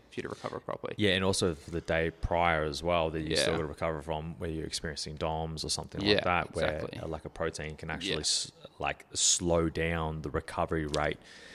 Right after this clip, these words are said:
Speaker 2: But also the food is, I guess you have the, the stimulus, which is the training, you have the adaptation period, which is the sleep, the nutrition side.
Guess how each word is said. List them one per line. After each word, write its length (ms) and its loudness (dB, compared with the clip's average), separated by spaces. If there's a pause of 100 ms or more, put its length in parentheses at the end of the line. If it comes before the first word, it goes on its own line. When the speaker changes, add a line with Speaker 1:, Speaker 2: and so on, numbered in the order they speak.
(240)
Speaker 2:
But 100 0
also 460 2 (260)
the 80 -16
food 500 2
is, 500 0
I 40 -2
guess 240 -2
you 100 0
have 220 2 (600)
the, 440 -2
the 80 -8
stimulus, 560 0
which 140 -8
is 140 -8
the 80 -10
training, 520 -4
you 80 -2
have 80 0
the 160 -2
adaptation 680 0
period, 480 -2
which 180 -4
is 200 -4
the 180 -8
sleep, 420 -4
the 60 -14
nutrition 480 -6
side. 420 -2